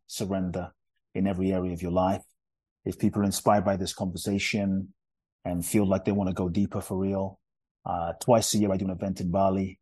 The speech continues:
This is my last year doing these very special events in Bali. It's called Boundless Bliss.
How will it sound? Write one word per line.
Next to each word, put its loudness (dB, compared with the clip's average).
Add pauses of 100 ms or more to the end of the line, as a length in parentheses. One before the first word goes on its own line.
This -8
is -6
my -2
last 4
year 0
doing -2
these -6
very -2
special -6
events -8
in -4
Bali. 2 (260)
It's -8
called -4
Boundless 2
Bliss. -4